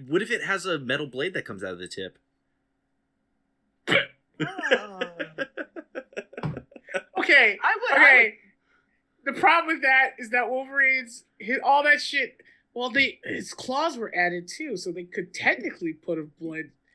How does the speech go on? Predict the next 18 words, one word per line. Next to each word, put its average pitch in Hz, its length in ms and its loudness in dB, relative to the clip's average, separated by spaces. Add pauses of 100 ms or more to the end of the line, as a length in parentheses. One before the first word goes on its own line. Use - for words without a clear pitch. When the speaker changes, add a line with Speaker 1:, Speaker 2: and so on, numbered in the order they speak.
(320)
Speaker 3:
metal 175 360 0
Speaker 1:
Then 156 80 -2
Speaker 3:
in 160 80 0
Speaker 1:
they 135 100 4
Speaker 3:
there. 190 160 2
Speaker 1:
call 139 160 -2
it 127 60 0
a 117 40 -2
boner 117 300 -2
for 113 240 -2
a - 20 -6
reason. 110 400 -6 (460)
Speaker 3:
It 190 140 -8
would 233 240 -8
be 220 120 -12
a 185 40 -10
boner. 180 520 -10
Speaker 2:
Oh. 151 640 -16